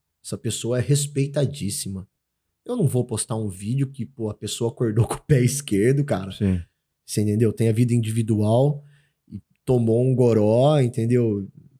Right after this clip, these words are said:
Speaker 1: Ca-,
Speaker 2: Sim.
Speaker 1: cada um, cada um é cada um, cara. Eu não vou entrar nessa privacidade. E a pessoa fez uma live, a pessoa mesmo, entendeu? Mas, cara, eu não preciso fomentar isso aí,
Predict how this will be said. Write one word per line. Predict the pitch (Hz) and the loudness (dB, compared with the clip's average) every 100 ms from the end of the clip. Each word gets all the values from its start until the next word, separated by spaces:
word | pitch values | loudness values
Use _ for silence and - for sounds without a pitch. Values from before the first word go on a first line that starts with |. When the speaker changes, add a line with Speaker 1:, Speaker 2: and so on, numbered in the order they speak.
| _ _ | _ _
Speaker 1:
Ca-, | - | -12
Speaker 2:
Sim. | 339 | -2
Speaker 1:
cada | 196 190 | 0 2
um, | 220 370 359 | 0 -2 -2
cada | 285 285 | -4 -4
um | 247 | -4
é | 254 | -4
cada | 247 254 | -4 -2
um, | 202 208 226 202 | 0 0 -2 -2
cara. | 147 196 | -2 -2
Eu | |
não | 302 | -2
vou | 147 175 | 0 0
entrar | 226 147 160 | 0 0 0
nessa | 165 - | 0 -2
privacidade. | 139 147 139 139 123 117 | -2 0 0 -2 -2 0
E | |
a | 151 | 0
pessoa | 151 202 - 202 285 | 0 -2 0 0 0
fez | - 185 190 156 | 0 0 0 0
uma | 156 143 | 0 0
live, | 120 110 113 160 190 | 0 0 0 0 0
a | 190 | 0
pessoa | 185 - - 240 | 0 0 0 0
mesmo, | 277 214 202 190 165 _ _ _ _ _ | 0 2 2 -2 -6 _ _ _ _ _
entendeu? | 214 196 202 240 135 143 _ _ _ _ | -8 -4 -2 0 0 -2 _ _ _ _
Mas, | 160 165 - | -2 0 0
cara, | 175 151 117 | 0 2 4
eu | 120 | 4
não | 175 - | 2 0
preciso | - - 185 | 0 2 2
fomentar | 147 165 156 139 120 131 120 113 | 2 2 4 4 2 0 0 0
isso | - - | -2 -2
aí, | 98 95 | -2 -2